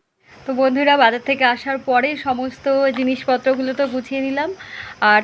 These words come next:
তারপরে ফ্রেশ হয়ে সোনাকে একটু খাইয়ে ওকে ঘুম পাড়িয়ে দিলাম, ও ঘুমিয়ে গিয়েছে। আর এখন হচ্ছে পৌনে তিনটে বাজে, তো স্টুডেন্টরা সব আর একটু পরেই হচ্ছে পড়তে চলে আসবে। আর কালকে হচ্ছে স্টুডেন্টদের সব এক্সাম নিয়েছিলাম, তো ওদের এক্সামের খাতাগুলো সব দেখা হয়ে গিয়েছে,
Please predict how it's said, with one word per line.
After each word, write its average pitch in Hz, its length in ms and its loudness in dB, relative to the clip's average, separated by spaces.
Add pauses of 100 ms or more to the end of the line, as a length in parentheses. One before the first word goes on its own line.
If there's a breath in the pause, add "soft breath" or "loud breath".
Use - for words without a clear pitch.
তারপরে 240 340 2
ফ্রেশ 254 400 -6
হয়ে 285 360 -2
সোনাকে 240 320 -6
একটু 247 180 -4
খাইয়ে 247 360 0
ওকে 262 140 0
ঘুম 247 260 -2
পাড়িয়ে 247 300 2
দিলাম, 254 560 -4
ও 220 320 -2
ঘুমিয়ে 240 300 -2
গিয়েছে। 247 400 -2 (540 loud breath)
আর 196 360 2
এখন 220 300 -2
হচ্ছে 233 300 -6
পৌনে 233 340 -6
তিনটে 247 280 -2
বাজে, 220 360 2 (200)
তো 214 160 0
স্টুডেন্টরা 233 460 -2
সব 233 340 0
আর 220 120 0
একটু 220 220 -4
পরেই 233 320 2
হচ্ছে 247 240 0
পড়তে 240 340 0
চলে 254 200 4
আসবে। 226 360 0 (520 loud breath)
আর 196 260 2
কালকে 240 440 0
হচ্ছে 269 360 0
স্টুডেন্টদের 269 480 -2
সব 285 180 -2
এক্সাম 254 360 2
নিয়েছিলাম, 208 480 -6 (500 loud breath)
তো 254 100 2
ওদের 262 180 4
এক্সামের 269 420 2
খাতাগুলো 262 520 -2
সব 262 220 -6
দেখা 233 300 0
হয়ে 277 220 -4
গিয়েছে, 262 360 -4